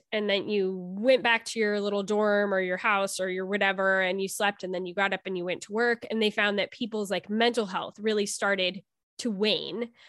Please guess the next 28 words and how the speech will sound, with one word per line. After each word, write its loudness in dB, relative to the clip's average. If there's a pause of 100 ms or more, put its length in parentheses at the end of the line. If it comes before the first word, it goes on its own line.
(220)
especially 0 (140)
the 4
women. 0 (360)
And 2
they 4
kind 2
of 0
came -2
in 4
and -2
they 2
brought 2
in 4
psychologists -2
and -8
they -4
were -2
like, -2
"Well, -4
what 0
is -2
going -2
on 0
here?" -4
And -2
they -6
said, -10
"Well, 4